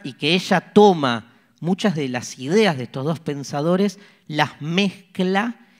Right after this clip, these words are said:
y con esa mezcla, ¿no? Este, dialécticamente, diríamos, genera una superación, donde hay algo nuevo, pero donde están presentes es-, esas dos fuentes, que son claramente, para mí, ¿eh? Derrida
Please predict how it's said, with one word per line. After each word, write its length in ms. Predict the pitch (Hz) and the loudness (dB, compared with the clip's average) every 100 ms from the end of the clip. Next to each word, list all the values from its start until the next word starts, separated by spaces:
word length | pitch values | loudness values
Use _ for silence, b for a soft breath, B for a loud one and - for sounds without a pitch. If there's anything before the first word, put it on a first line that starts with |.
| b | b
y 120 | 151 | -16
con 260 | 131 139 151 | -8 -4 -2
esa 300 | 175 - 170 | -4 -2 -2
mezcla, 840 | 175 196 - - 196 208 247 - B B B - | -2 -4 -4 -8 -2 -2 -2 -6 B B B -16
¿no? 360 | 135 170 269 | -6 -4 -4
Este, 500 | 262 - - 117 104 127 | -6 -10 -14 -14 -14 -18
dialécticamente, 1120 | 214 160 156 196 180 214 175 131 151 175 165 | -6 0 2 0 -2 -8 -6 -6 -4 -4 -4
diríamos, 500 | 131 120 156 170 170 | -6 -6 -4 -4 -6
genera 320 | - 127 165 | -8 -6 -4
una 160 | 175 135 | -4 -6
superación, 880 | - 120 120 123 214 202 170 185 - _ _ _ _ _ _ _ _ _ _ _ _ _ _ _ _ _ _ | -8 -10 -8 -8 -2 -2 -2 -6 -12 _ _ _ _ _ _ _ _ _ _ _ _ _ _ _ _ _ _
donde 220 | 120 110 | -12 -4
hay 60 | 156 | -2
algo 220 | 156 131 | 0 0
nuevo, 640 | 139 170 170 147 156 220 233 | 0 2 2 2 0 -2 -4
pero 140 | 127 | -6
donde 180 | 123 123 | -4 -4
están 240 | 120 180 170 | -2 -2 -2
presentes 920 | 143 135 175 170 170 180 214 - - _ _ _ _ _ _ _ _ _ | -6 -4 -4 -4 -4 -4 -4 -6 -20 _ _ _ _ _ _ _ _ _
es-, 260 | - 143 - | -10 -10 -10
esas 240 | - 139 175 | -8 0 4
dos 140 | 185 | 2
fuentes, 800 | - 196 170 117 104 101 85 - | 4 4 4 2 -6 -10 -12 -16
que 180 | - 135 | -10 -6
son 260 | 185 170 | -2 -2
claramente, 600 | 131 180 185 180 139 117 113 | -2 -2 0 0 -2 -4 -8
para 200 | 117 139 | -4 -4
mí, 200 | 156 127 | -4 -4
¿eh? 340 | 147 - _ - | -6 -10 _ -6
Derrida 800 | 151 - 143 143 170 262 - | -4 -4 -4 0 0 -2 -12